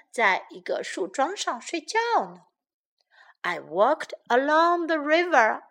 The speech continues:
until I came to another corner."我又沿着河走，直到我来到另外一个转角。I went around the corner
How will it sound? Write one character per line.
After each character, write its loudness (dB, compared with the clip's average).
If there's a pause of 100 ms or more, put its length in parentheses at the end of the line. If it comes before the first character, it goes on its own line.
until 4
I 4
came -2
to -8
another 2
corner." 2 (960)
我 6
又 -2
沿 -2
着 2
河 4
走， 2
直 -14
到 2
我 2
来 0
到 2
另 -6
外 2
一 -6
个 -2
转 -6
角。 -10 (800)
I 4 (140)
went 4
around 2
the -4
corner 2